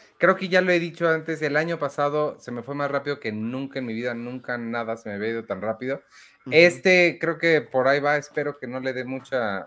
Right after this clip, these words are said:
Speaker 1: mucha pelea porque sí necesito disfrutar un poco más el tiempo, pero es que sí se pasan las cosas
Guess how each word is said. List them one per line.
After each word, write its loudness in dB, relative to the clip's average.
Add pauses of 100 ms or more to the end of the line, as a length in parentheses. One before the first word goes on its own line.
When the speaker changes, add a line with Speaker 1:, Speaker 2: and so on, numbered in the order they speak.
(100)
Speaker 1:
mucha -4
pelea 0
porque -16
sí -16
necesito -6 (420)
disfrutar -12
un -10
poco -6
más -6
el -16
tiempo, -8
pero -2
es -6
que -12
sí -12
se -12
pasan -6
las -6
cosas -8